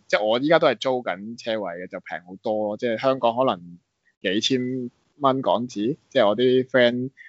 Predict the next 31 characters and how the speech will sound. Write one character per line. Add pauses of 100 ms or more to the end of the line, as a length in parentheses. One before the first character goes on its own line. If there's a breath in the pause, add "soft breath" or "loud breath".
(180 loud breath)
我
諗
以
前
最
平
都
兩-，
兩
千
幾， (100)
因
為
依
家
三
千、
四
千
以
上
都
有， (680 loud breath)
呃，
一
個
月。 (460)
呢
度
即
係